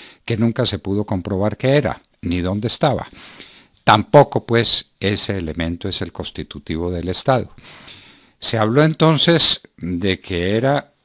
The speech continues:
eh, una parte territorial, una parte de la población, pero que obedecía a un mismo sistema jurídico. Pues ilusiones. Con el correr del tiempo,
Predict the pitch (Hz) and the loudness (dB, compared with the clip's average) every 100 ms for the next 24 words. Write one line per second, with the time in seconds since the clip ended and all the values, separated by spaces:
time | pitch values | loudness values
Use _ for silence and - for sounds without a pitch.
0 | _ _ - 85 69 69 - - 76 92 | _ _ -18 -14 -10 -10 -10 -8 -4 -4
1 | - 95 95 104 98 110 113 110 123 131 | 0 0 0 -2 0 0 0 2 6 8
2 | 131 131 127 - _ - 65 76 - 85 | 8 6 -2 -10 _ -18 -12 -12 -6 -4
3 | 90 - 98 98 107 113 - 131 135 139 | -4 -2 0 2 2 4 6 6 8 8
4 | 156 147 147 147 - - - - _ _ | 10 10 8 6 -4 -18 -20 -20 _ _
5 | 123 135 151 143 139 139 147 147 - 110 | 6 6 6 6 4 6 4 4 4 4
6 | 120 - _ 82 80 80 82 92 95 110 | 2 0 _ -4 -2 -2 -4 -4 -4 -6
7 | 107 87 - 90 101 110 127 190 117 - | -6 -8 -6 -4 -6 -4 -2 0 -2 -4
8 | - - _ - - _ _ _ _ 71 | -12 -16 _ -20 -20 _ _ _ _ -6
9 | - - 73 78 123 131 107 - - _ | -6 -6 -8 -2 2 2 0 -2 -2 _
10 | - - - - _ _ - 73 71 71 | -20 -20 -20 -20 _ _ -12 -8 -8 -8
11 | 78 76 95 110 135 - 107 92 151 | -8 -4 -4 0 0 2 0 0 -6